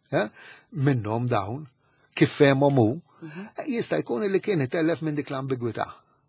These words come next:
Speaker 1: Qed tifhem? Jiġifieri dejjem hemm strateġija, għalhekk qed inker-, qed, qed insemmuhom strateġiji, dejjem hemm skop, ħsieb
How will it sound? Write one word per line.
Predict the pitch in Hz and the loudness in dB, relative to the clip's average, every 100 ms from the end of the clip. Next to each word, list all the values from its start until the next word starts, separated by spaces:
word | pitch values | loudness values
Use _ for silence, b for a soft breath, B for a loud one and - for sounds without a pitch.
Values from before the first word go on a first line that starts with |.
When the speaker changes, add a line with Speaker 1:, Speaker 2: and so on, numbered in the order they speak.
| _ _ | _ _
Speaker 1:
Qed | 107 | -14
tifhem? | 151 180 175 - | -8 -6 -6 -6
Jiġifieri | 185 156 165 160 156 165 190 | -4 0 2 4 4 2 4
dejjem | 151 196 156 139 | 6 8 6 2
hemm | 117 104 107 - - | 0 -2 -6 -10 -12
strateġija, | - - - 160 135 120 123 92 95 135 - | -12 -8 -6 -2 0 0 -2 -2 0 0 -2
għalhekk | 143 104 110 | -6 -8 -6
qed | 92 90 | -8 -8
inker-, | 90 90 90 | -6 -6 -4
qed, | 107 101 | -8 -10
qed | - 113 | -12 -10
insemmuhom | 113 104 98 101 101 | -8 -8 -6 -6 -6
strateġiji, | - 107 107 101 90 139 | -6 -6 -4 -4 -6 -4
dejjem | 220 156 139 | -2 0 0
hemm | 131 123 - _ _ - | -2 -2 -12 _ _ -4
skop, | - 170 143 - | -2 0 -2 -2
ħsieb | - - - 156 | -8 -2 2 2